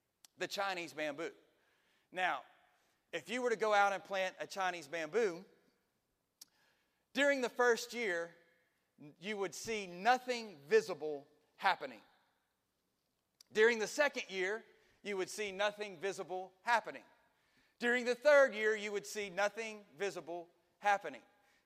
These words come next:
Guess what happens in the fourth year? Nothing visible happens. But in the fifth year, that Chinese bamboo will grow up to eighty feet high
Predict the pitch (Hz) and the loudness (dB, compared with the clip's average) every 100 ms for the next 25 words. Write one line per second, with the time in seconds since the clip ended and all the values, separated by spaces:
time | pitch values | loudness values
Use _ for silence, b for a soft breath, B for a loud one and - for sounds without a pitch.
0 | b 185 196 185 180 165 160 160 - 180 | b -2 2 4 4 2 -10 -10 -6 -6
1 | 151 127 107 - _ _ _ _ b b | -6 -10 -16 -18 _ _ _ _ b b
2 | b b b - 156 180 185 175 147 220 | b b b -2 2 2 2 -4 -2 -2
3 | 156 135 139 156 139 101 - - _ b | -2 -4 0 2 2 -2 -20 -20 _ b
4 | b b b b 214 226 220 196 - - | b b b b 2 2 0 -4 -6 -4
5 | 339 330 214 233 180 165 214 - _ _ | -2 -2 -2 0 2 0 0 -6 _ _
6 | b b b b - 208 226 - 233 233 | b b b b 2 4 4 0 0 0
7 | 226 180 220 208 247 220 202 185 208 208 | 0 -2 -2 0 0 2 2 2 0 0
8 | 214 247 - 226 - 226 262 254 - 233 | 0 -4 -4 -8 0 0 0 -8 -8 -8
9 | 220 - 220 220 160 135 | -8 -10 -4 -2 0 -2